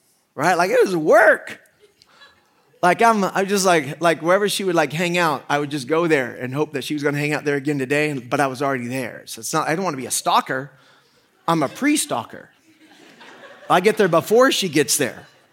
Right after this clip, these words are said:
I ain't following her there. I ain't crazy.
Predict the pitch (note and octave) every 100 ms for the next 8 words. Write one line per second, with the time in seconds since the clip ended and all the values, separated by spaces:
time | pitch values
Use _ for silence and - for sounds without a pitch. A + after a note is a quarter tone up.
0 | _ _ _ _ - A#3+ G3 - G#3 C#4+
1 | C#4+ G#3+ F#3 E3 E3+ F#3+ F3+ A3 D#3+ -
2 | F#3+ A#3+ F3+ D3 F3+ -